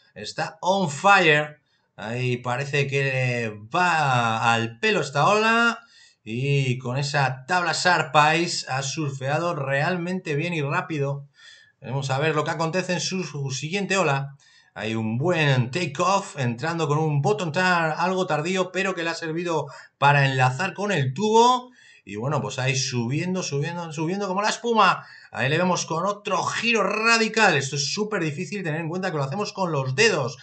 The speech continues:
Hay que tener los dedos on fire. Y ahí vemos ese recap que se va a grandes puntuaciones, siete y medio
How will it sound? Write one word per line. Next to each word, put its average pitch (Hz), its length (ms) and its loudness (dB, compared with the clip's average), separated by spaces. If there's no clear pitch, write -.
Hay 120 140 -6
que 127 100 -8
tener 139 260 -4
los 131 200 -2
dedos 208 520 0
on 202 280 2
fire. 196 580 4
Y 104 60 -6
ahí 117 80 0
vemos 143 220 0
ese 175 180 0
recap 156 640 4
que 131 160 -4
se 117 140 -4
va 147 600 6
a 110 40 0
grandes 170 300 0
puntuaciones, 139 600 -4
siete 185 220 -8
y 165 40 -4
medio 180 360 -2